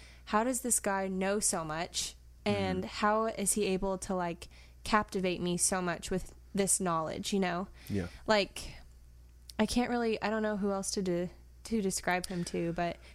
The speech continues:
Speaker 1: kinda
Speaker 2: I
Speaker 1: like Jeff Bethke, like, they both are very, like, intellectual, and they really soak in so much knowledge and then spew it out.
Speaker 2: They're good teachers.
Speaker 1: Yes.
Speaker 2: And it's, I mean, literally, they're te-,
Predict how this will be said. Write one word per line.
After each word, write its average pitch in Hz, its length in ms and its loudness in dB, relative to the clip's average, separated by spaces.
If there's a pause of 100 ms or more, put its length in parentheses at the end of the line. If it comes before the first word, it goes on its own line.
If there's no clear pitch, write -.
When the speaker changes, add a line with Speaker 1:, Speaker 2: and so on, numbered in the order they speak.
Speaker 1:
kinda 294 200 8
Speaker 2:
I 403 40 4
Speaker 1:
like 226 220 6
Jeff 226 220 2
Bethke, 226 380 4
like, 175 240 0 (640)
they 208 160 8
both 220 300 8
are 208 100 4
very, 208 500 4 (140)
like, 180 320 0 (100)
intellectual, 208 640 6
and 196 120 2
they 185 120 4
really 214 840 6 (580)
soak 214 400 4
in 202 240 2
so 208 320 6
much 202 240 2
knowledge 185 380 4
and 196 80 6
then 180 100 4
spew 202 480 6
it 190 100 4
out. 160 300 -2
Speaker 2:
They're 110 140 4
good 113 480 -2
teachers. - 760 -2 (280)
Speaker 1:
Yes. 208 420 2
Speaker 2:
And 110 140 4
it's, - 400 4
I - 20 0
mean, 101 400 2 (260)
literally, 107 560 2 (760)
they're 113 320 2 (320)
te-, 135 260 2